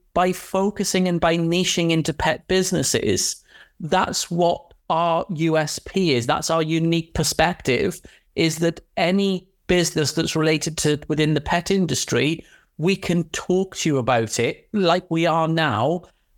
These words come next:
and we understand what it is that you're trying to do, how to achieve it, and how to help you get there. So it's about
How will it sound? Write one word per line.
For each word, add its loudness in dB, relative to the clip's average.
and 2
we 2
understand 0
what 0
it 0
is 0
that 0
you're 0
trying 0
to -8
do, 0
how 0
to -2
achieve 0
it, 2
and 0
how 0
to -2
help -2
you -2
get 0
there. 0
So -2
it's -2
about 2